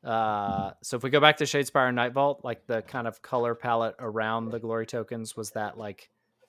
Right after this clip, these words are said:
kinda grayish blue, grayish, greenish, bluish, right? And then we moved into Beastgrave and Dire Chasm, and it was very brown, very earthy. And then we were in Nether Maze and, and,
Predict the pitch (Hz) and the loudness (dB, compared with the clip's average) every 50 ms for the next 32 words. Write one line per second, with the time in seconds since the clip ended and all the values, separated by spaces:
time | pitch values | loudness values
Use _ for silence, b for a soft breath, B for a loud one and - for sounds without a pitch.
0 | _ _ _ _ _ _ - 151 135 123 120 117 113 - _ _ _ _ - 123 | _ _ _ _ _ _ 0 0 2 4 4 2 0 -2 _ _ _ _ -2 2
1 | 120 117 120 123 120 120 113 - - - _ _ _ _ - 107 123 123 123 123 | 4 4 4 4 4 2 2 0 -4 -6 _ _ _ _ -8 -4 0 0 2 2
2 | 135 151 - _ _ _ _ _ _ _ - _ _ _ _ _ _ _ _ _ | 0 -2 -4 _ _ _ _ _ _ _ -20 _ _ _ _ _ _ _ _ _
3 | _ - 123 120 120 117 113 - - - 127 120 120 117 117 110 - - - 123 | _ 0 2 4 4 2 0 -2 -4 -4 -2 -2 0 -2 -2 -4 -6 -8 -6 -4
4 | 120 120 123 131 139 - - - - - - _ _ _ _ _ b b b b | -2 0 0 0 -2 -2 -6 -8 -10 -12 -16 _ _ _ _ _ b b b b
5 | b b b b _ - 123 123 127 - 143 131 123 123 123 123 123 123 123 120 | b b b b _ 0 2 2 2 2 -2 -4 -4 -2 -2 -2 0 0 0 0
6 | 127 127 123 123 120 117 117 117 113 123 120 - 127 120 117 123 117 117 117 117 | 0 0 2 4 4 4 4 2 2 -2 -2 0 0 0 0 2 2 4 4 4
7 | 117 - 131 123 120 123 131 - 117 113 107 110 113 104 - 120 113 113 117 113 | 4 2 2 0 0 6 6 6 6 6 0 -6 -10 -4 -2 0 0 2 0 -2
8 | 104 - 113 104 104 107 107 107 107 113 117 117 - - 120 117 113 110 - 110 | -2 -4 -2 -2 0 0 0 -2 -2 -4 -6 -8 -6 -4 -4 -4 -4 -4 -6 -6
9 | 110 113 - - 135 135 147 - _ _ _ _ _ _ _ _ _ _ _ _ | -6 -6 -4 -6 -6 -6 -6 -10 _ _ _ _ _ _ _ _ _ _ _ _
10 | 120 117 120 117 120 117 113 117 113 117 120 117 120 117 113 113 117 - 127 120 | -6 -4 -2 -2 -2 -2 0 0 0 0 0 0 0 0 -2 -2 -4 -6 -4 -4
11 | 117 113 120 120 117 117 117 113 117 113 - - 127 117 107 110 104 101 104 104 | -2 -2 0 0 0 2 2 2 0 -2 -6 -8 -10 -8 -8 -6 -6 -8 -10 -12
12 | - _ _ _ _ _ _ _ _ _ _ _ _ _ _ - 117 113 107 104 | -14 _ _ _ _ _ _ _ _ _ _ _ _ _ _ -12 -10 -10 -10 -10
13 | 101 - | -12 -16